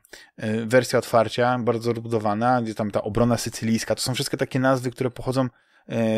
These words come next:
z, z tego, tego, mm, z, e, z tych, z tych, tych, jak to, ar-, arkanów szachowych i oni wszyscy gracze je znają,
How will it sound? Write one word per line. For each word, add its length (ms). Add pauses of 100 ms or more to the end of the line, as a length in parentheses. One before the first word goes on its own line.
(300)
z, 300
z 40
tego, 340
tego, 360
mm, 300
z, 120 (840)
e, 240 (340)
z 100
tych, 140
z 40
tych, 300
tych, 260 (500)
jak 120
to, 160
ar-, 240 (340)
arkanów 560
szachowych 600 (140)
i 60
oni 200
wszyscy 540 (120)
gracze 300
je 80
znają, 380